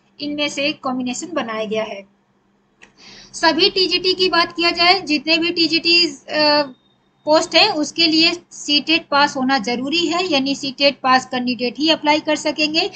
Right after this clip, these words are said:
बीएड वहाँ पर बहुत जरूरी है, बीएड, बिना बीएड किए हुए टीजीटी के post के लिए apply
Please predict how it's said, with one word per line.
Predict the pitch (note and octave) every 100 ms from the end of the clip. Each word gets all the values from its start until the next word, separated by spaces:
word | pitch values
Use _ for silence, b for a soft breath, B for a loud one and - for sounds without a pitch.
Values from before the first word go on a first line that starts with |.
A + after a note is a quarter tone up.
| B B
बीएड | A#3+ D4 E4+ F4+
वहाँ | C#4+ C4 C4+
पर | C4+
बहुत | A3 A#3 A#3
जरूरी | A#3+ B3+ C#4 E4
है, | D#4 E4 D#4
बीएड, | C4 C#4+ C4 _ A3+
बिना | C4 D4+
बीएड | C#4 C#4 C#4
किए | - C#4
हुए | C4+ C4 C4
टीजीटी | B3+ A#3 B3 B3+
के | B3+
post | B3 A#3 A3+
के | A#3
लिए | A#3
apply | A3+ A#3 A3+ D#4+